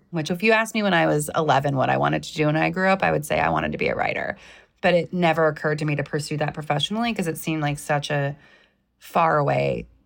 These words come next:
goal. Like, what would I write about? Like, is a writer even a real job?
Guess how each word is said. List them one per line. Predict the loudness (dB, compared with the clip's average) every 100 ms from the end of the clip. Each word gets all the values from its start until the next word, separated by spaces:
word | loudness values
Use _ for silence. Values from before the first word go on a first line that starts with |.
| -4
goal. | 0 0 -2 -12 _
Like, | -4 -2
what | 2 2
would | 4
I | 4
write | 2 2
about? | 0 -2 -2 -2
Like, | -2 -2 -4 -18 -14 -4
is | 0
a | 4
writer | 4 4 2
even | 2 2
a |
real | 4 4
job? | 4 0 2 0